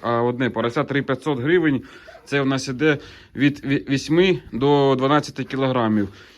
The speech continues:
І три вісімсот навіть вже є, я дивився вчора оголошення, виклали, продам поросят, їм місяць і дві неділі. Вага п'ятнадцять кілограмів, ціна три вісімсот, без торгу написано.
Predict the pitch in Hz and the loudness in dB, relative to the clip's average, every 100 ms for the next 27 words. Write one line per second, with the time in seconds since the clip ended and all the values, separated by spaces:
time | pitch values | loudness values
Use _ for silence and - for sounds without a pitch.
0 | _ - 160 175 170 160 156 151 143 135 | _ -4 2 4 6 8 8 8 4 0
1 | 160 160 151 151 151 143 131 180 180 147 | 0 4 4 4 2 -2 0 0 0 0
2 | 135 127 127 120 131 127 120 117 127 123 | 0 0 -2 -2 0 0 0 0 0 0
3 | 131 131 127 113 127 120 127 160 160 131 | 0 0 -2 -4 -2 -2 0 0 0 -2
4 | 120 120 117 113 110 123 123 131 117 123 | -2 -4 -2 -2 -2 -2 0 0 0 -2
5 | 120 120 156 - - - - - - 123 | -2 0 -2 -4 -12 -20 -20 -18 -6 0
6 | 135 123 107 123 185 175 147 - - 123 | 2 2 0 2 2 4 2 2 -6 -4
7 | 131 127 147 147 135 127 110 107 120 143 | -2 2 4 4 2 0 0 0 2 2
8 | 135 127 117 139 131 113 127 131 160 170 | 2 0 0 -2 -4 -6 -4 0 4 4
9 | 147 120 - - _ - 131 151 160 156 | 2 0 -6 -20 _ -4 0 2 2 -2
10 | - - _ _ - 135 151 139 143 143 | -10 -20 _ _ -8 4 6 6 4 2
11 | 143 143 131 101 139 151 - 120 110 107 | 0 0 -2 2 2 2 0 -2 0 0
12 | 107 107 107 107 101 | -2 -2 -6 -6 -6